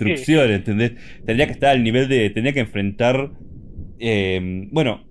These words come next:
Speaker 2: irónicamente, Gazkul lo destrozaba a Angron a-, en, en la mesa. Angron, príncipe demonio,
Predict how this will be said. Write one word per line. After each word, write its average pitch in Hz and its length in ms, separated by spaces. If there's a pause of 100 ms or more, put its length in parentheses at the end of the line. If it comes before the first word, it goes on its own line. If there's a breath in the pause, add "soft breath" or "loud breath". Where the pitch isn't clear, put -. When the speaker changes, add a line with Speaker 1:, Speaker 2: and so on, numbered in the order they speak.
Speaker 2:
irónicamente, 113 800
Gazkul 127 400
lo 98 100
destrozaba 92 840
a 92 40
Angron 90 540
a-, 95 160
en, 98 340
en 95 120
la 92 120
mesa. 92 400 (200)
Angron, 123 540
príncipe 127 580
demonio, 131 680